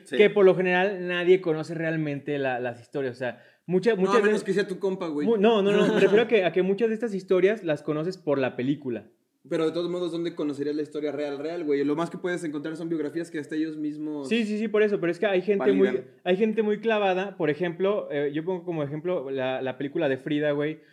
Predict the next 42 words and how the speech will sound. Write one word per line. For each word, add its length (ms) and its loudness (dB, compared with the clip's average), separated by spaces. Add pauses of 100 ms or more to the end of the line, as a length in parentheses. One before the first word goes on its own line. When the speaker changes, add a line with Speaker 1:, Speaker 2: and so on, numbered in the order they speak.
Speaker 2:
o 100 -4
la 100 0
de 100 0
Speaker 3:
Ajá. 100 0
Speaker 2:
Bohemian 380 -6
Rhapsody, 360 -4
güey, 160 -4
que 360 -6
Frida 320 0
Speaker 3:
Ah, 140 -2
Speaker 2:
Kahlo 220 2
Speaker 3:
Bohemian 60 -6
Speaker 2:
tiene 260 -2
Speaker 3:
Rhapsody. 140 0
Speaker 2:
muchos 340 -4
fans, 340 -2
güey, 320 -2 (240)
eh, 500 -2
este, 380 -4
Freddie 200 -2
Mercury 280 -4
tiene 160 -6
muchos 260 -4
fans, 380 -6
Speaker 3:
Sí. 160 -18 (100)
Speaker 2:
que 100 4
ellos 200 4
sí 180 -4
son 240 0
clavados 460 0
en 100 -2
su 80 -6
historia, 320 -2
Speaker 3:
Ah, 60 0
Speaker 2:
güey, 140 2
y 20 4
Speaker 3:
bueno, 80 4
Speaker 2:
es 40 -2
como 180 0
Speaker 3:
sí, 60 2
Speaker 2:
de, 60 0
Speaker 3:
sí. 120 -8